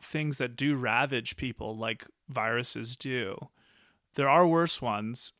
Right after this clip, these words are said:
and we need to learn every th-, <laughs> single thing we can learn medically and socially and politically from this,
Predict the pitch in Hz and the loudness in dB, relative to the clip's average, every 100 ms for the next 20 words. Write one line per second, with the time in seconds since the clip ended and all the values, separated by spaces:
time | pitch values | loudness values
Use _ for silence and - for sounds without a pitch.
0 | _ _ 151 143 156 156 156 170 165 - | _ _ 0 4 4 6 8 8 6 2
1 | 151 131 135 139 131 - 143 147 151 156 | -2 2 2 4 0 0 0 0 0 0
2 | 147 - - - - - 196 180 165 156 | -2 -8 -12 0 4 8 10 10 8 6
3 | 160 151 139 135 147 139 135 131 131 135 | 4 4 4 2 4 4 2 0 0 -2
4 | - - - - 147 143 147 139 - 170 | -6 -16 -4 2 4 4 4 2 2 0
5 | 170 180 170 - 156 156 - 107 101 - | 2 2 2 2 2 2 -2 -4 -4 -4
6 | - 151 143 - 139 135 123 - 110 - | 0 0 0 -2 0 2 0 -4 -8 -6
7 | 127 127 117 - - | -6 -6 -10 -14 -18